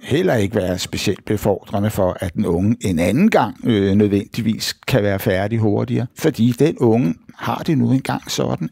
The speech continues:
at hun skal se absolut ud som en million, hver gang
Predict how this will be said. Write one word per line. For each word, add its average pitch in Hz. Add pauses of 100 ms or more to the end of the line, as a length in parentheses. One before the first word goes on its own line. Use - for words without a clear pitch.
at 101
hun 139
skal 135
se - (400)
absolut 135 (340)
ud 160 (140)
som 123
en 120
million, 110 (100)
hver -
gang 101